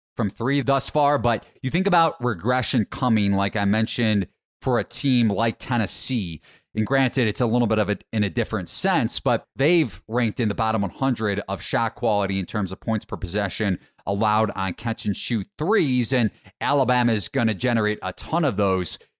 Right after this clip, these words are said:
three-point looks in transition, whether it's from Marcus Sears, the Ohio transfer, one of their terrific freshmen, and Brandon Miller. You also have Burnett, the Texas Tech transfer. So running that four out, one in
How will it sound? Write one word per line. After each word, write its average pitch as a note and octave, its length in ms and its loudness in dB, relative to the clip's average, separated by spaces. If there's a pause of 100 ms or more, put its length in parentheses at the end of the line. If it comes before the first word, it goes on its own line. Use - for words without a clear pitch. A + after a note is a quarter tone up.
three-point A#2 480 0
looks A2 260 -2
in G#2+ 60 0
transition, A2 680 0
whether G2 280 2
it's F#2 160 -2
from F#2+ 340 0 (220)
Marcus G2+ 380 -2
Sears, C#3+ 360 0
the G#2+ 140 0
Ohio A2 300 0
transfer, A#2+ 580 -2
one G2+ 160 0
of F2 60 -6
their F2+ 240 -2 (240)
terrific G2 400 -2
freshmen, A#2 420 0
and F#2 100 0
Brandon F#2 320 -2
Miller. A#2+ 340 2
You F#2+ 220 2
also F#2 280 0
have F#2+ 200 -2
Burnett, F#2+ 500 -2 (280)
the F#2+ 80 -12
Texas A2 400 -6
Tech G#2+ 280 -6
transfer. B2+ 760 0
So B2+ 420 2
running C#3 260 2
that B2 240 0
four C3 260 2
out, A2+ 360 2 (260)
one A#2+ 440 2
in A#2+ 240 2